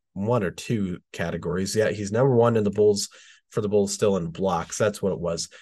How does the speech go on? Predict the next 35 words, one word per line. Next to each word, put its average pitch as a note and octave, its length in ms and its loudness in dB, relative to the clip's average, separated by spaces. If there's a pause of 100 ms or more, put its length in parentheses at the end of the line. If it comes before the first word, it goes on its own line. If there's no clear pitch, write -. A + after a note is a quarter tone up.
(200)
A G#2+ 80 -4
thousand C3+ 540 4
twenty-nine A#2 500 2
career G2+ 340 0
blocks. F#2+ 560 -2 (240)
Second C#3 440 4
is G2+ 120 0
Michael A2 320 0
Jordan. G2 480 2
Third G2+ 320 -2
is F2 140 -10
Joakim F2+ 400 -4
Noah. F2 340 0 (580)
Uh, F2+ 200 -2
Jordan G#2+ 340 6
with F#2+ 120 -2
eight G#2+ 120 4
hundred F#2 240 -4
twenty-eight. G2 540 0
So F#2+ 180 -2
by F2+ 160 0
far - 320 6
the A2 80 2
career G#2+ 300 2
leader G#2 260 2
for G#2 120 -8
the F#2 80 -8
Bulls F#2+ 360 -2
in A#2 300 -4
blocks. G#2+ 560 -2 (360)
Uh, F2+ 300 -2
I'm F2+ 160 -6
sure G#2+ 460 4
in, F#2 420 -6
uh, E2+ 300 -2